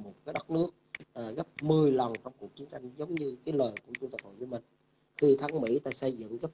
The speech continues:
mười ngày nay. Ừ. Thì chúng ta phải xác định là vậy nè, một cái phát biểu để lấy lòng một thành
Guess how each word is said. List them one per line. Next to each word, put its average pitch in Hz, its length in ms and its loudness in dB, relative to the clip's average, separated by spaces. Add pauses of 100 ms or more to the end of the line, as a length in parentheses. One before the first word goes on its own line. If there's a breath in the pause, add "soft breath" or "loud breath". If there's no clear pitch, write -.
mười 143 260 6
ngày 104 180 -6
nay. 113 180 -8 (1080)
Ừ. 101 60 -16 (460)
Thì 131 80 0
chúng 170 160 0
ta 165 100 0
phải 175 120 0
xác 190 120 -2
định 127 140 2
là 123 140 2
vậy 113 100 -4
nè, 107 100 -8 (460)
một 131 200 -4
cái 190 140 4
phát 208 160 2
biểu 135 300 2 (420)
để 147 220 6
lấy 214 280 6
lòng 131 280 4 (380)
một 107 180 -4 (760)
thành 131 280 0